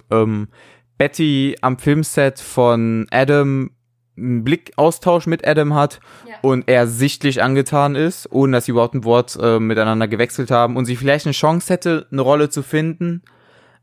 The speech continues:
Speaker 1: Vielleicht nicht die Hauptrolle, aber zumindest irgendeine.
Speaker 2: Ja.
Speaker 1: Aber dann muss sie noch dringend schnell zu, ähm, ja, zu Laura Herring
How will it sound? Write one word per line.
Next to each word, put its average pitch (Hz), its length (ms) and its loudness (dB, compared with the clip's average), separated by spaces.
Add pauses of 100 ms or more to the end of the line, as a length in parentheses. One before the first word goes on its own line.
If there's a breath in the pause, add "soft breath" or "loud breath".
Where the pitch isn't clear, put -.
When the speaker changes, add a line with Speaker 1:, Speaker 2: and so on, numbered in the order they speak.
(120)
Speaker 1:
Vielleicht 143 380 0
nicht 160 160 -4
die 135 60 2
Hauptrolle, 156 720 2
aber 123 320 2
zumindest 131 320 -4
irgendeine. 147 760 -2 (320 loud breath)
Speaker 2:
Ja. - 100 -18 (120 loud breath)
Speaker 1:
Aber 123 240 2
dann 123 500 0 (100)
muss 123 240 -4
sie 120 120 -6
noch 110 160 -4
dringend 117 320 -8
schnell 107 300 -8
zu, 104 400 -10 (120)
ähm, 104 640 -2 (520)
ja, 98 200 -4 (120)
zu 110 500 -4 (160)
Laura 110 300 4
Herring 120 500 2